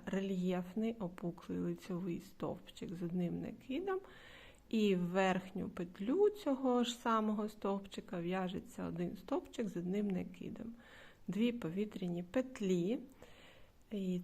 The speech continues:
тут у нас, е, два рельєфних опуклих лицьових стовпчика з одним накидом зі спільною верхівкою.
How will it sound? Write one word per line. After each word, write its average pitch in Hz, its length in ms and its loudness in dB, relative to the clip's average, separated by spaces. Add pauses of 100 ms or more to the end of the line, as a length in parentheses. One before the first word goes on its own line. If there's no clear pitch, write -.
тут 262 380 2
у 233 60 8
нас, 202 580 2
е, 202 260 6 (260)
два 190 600 4 (100)
рельєфних 185 720 0
опуклих 180 560 -6
лицьових 190 560 0
стовпчика 226 840 -2
з 190 100 -2
одним 185 320 4
накидом 190 680 0
зі 180 140 0
спільною 214 560 4
верхівкою. 202 920 -4